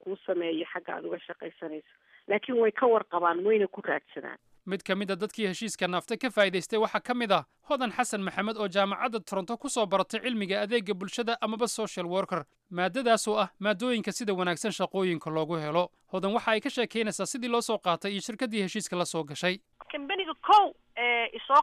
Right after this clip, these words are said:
Speaker 3: qaatay wuxuu ahaa kambani ku yaalla, ee, maxaan dhahaa, New Hampshire. Een, hay-ad waaye oo qaxootiga dejisa, qaxootiga laga keenaayo adduunka dacaladiisa dejisa. Hay-addaas marka Soomaali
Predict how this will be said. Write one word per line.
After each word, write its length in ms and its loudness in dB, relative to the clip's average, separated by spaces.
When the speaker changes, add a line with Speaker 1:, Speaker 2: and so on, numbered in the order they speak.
Speaker 3:
qaatay 320 4
wuxuu 240 -4
ahaa 180 2
kambani 380 0
ku 140 -2
yaalla, 380 4
ee, 400 -2
maxaan 360 2
dhahaa, 160 -4
New 220 -12
Hampshire. 400 2
Een, 520 2
hay-ad 440 2
waaye 520 2
oo 120 2
qaxootiga 720 6
dejisa, 560 -2
qaxootiga 600 0
laga 200 -2
keenaayo 640 4
adduunka 360 -6
dacaladiisa 640 0
dejisa. 480 -4
Hay-addaas 960 2
marka 420 -2
Soomaali 380 2